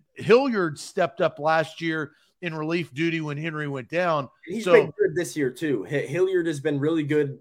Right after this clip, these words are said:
Speaker 2: you know, just running, ra-, being a change of pace guy, uh, where Haskins, I feel like, models a little bit of Henry's running style of just being, I mean, he's more of a pass catcher for sure, but he will run right over you, whereas Hilliard's kind of the, kind of your joystick.
Speaker 1: Yeah,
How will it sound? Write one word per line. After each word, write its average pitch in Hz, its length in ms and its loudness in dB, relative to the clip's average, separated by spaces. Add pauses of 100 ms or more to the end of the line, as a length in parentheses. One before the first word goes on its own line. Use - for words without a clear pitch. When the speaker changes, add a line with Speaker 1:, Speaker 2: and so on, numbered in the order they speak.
(160)
Speaker 2:
you 139 100 -4
know, 139 160 0
just 135 280 -8
running, 139 300 0
ra-, 131 160 -2
being 151 520 -2
a 147 80 0
change 151 340 -6
of 139 120 -10
pace 165 300 -2
guy, 113 400 2 (440)
uh, 131 240 2
where 127 160 2
Haskins, 165 580 0
I 139 60 2
feel 147 200 0
like, 135 140 2
models 143 500 2
a 135 40 -2
little 143 220 2
bit 135 140 -2
of 131 100 -4
Henry's 131 440 -6
running 131 300 -2
style 113 540 -2
of 113 100 -8
just - 300 -6
being, 117 360 -2
I 151 60 -2
mean, 160 140 -4
he's 175 160 -10
more 226 160 2
of 175 80 -4
a - 80 -2
pass 143 300 0
catcher 143 340 -8
for 113 160 -8
sure, 143 420 2 (460)
but 147 100 2
he 190 100 0
will 196 200 8
run 170 240 4
right 151 180 6
over 156 280 4
you, 135 200 2
whereas 131 320 0
Hilliard's 160 400 2
kind 147 240 -4
of 135 80 2
the, 123 240 -2
kind 143 140 -4
of 135 60 -2
your 123 100 0
joystick. 123 800 -6 (760)
Speaker 1:
Yeah, 165 260 -4